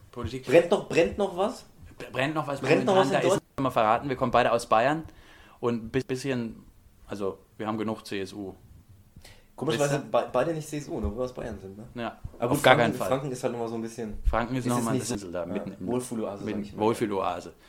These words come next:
Speaker 2: Ja.
Speaker 1: Unsere Wohlfühloase. Unsere Tasse Auszeit. Weißt du, wenn wir mal daheim sind
Speaker 2: Unsere
Speaker 1: und
Speaker 2: Tasse Auszeit ist schön,
Speaker 1: unsere
Speaker 2: ne?
Speaker 1: Tasse
Speaker 2: Einfach mal
Speaker 1: Auszeit,
Speaker 2: abschalten,
Speaker 1: weil
Speaker 2: ne?
Speaker 1: wir es uns wert sind.
Speaker 2: Ja.
Speaker 1: Weißt du, einfach mal abschalten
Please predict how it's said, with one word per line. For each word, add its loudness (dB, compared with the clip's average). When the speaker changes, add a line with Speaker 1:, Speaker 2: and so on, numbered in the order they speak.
Speaker 2:
Ja. -8
Speaker 1:
Unsere -4
Wohlfühloase. -6
Unsere -2
Tasse -4
Auszeit. -4
Weißt -2
du, -6
wenn -4
wir -2
mal 0
daheim 0
sind -6
Speaker 2:
Unsere -4
Speaker 1:
und -6
Speaker 2:
Tasse -4
Auszeit -4
ist -10
schön, -12
Speaker 1:
unsere -2
Speaker 2:
ne? -6
Speaker 1:
Tasse -2
Speaker 2:
Einfach 2
mal 4
Speaker 1:
Auszeit, -2
Speaker 2:
abschalten, -2
Speaker 1:
weil 2
Speaker 2:
ne? -2
Speaker 1:
wir 4
es -2
uns -2
wert 0
sind. -14
Speaker 2:
Ja. -4
Speaker 1:
Weißt 0
du, -4
einfach -2
mal -2
abschalten -2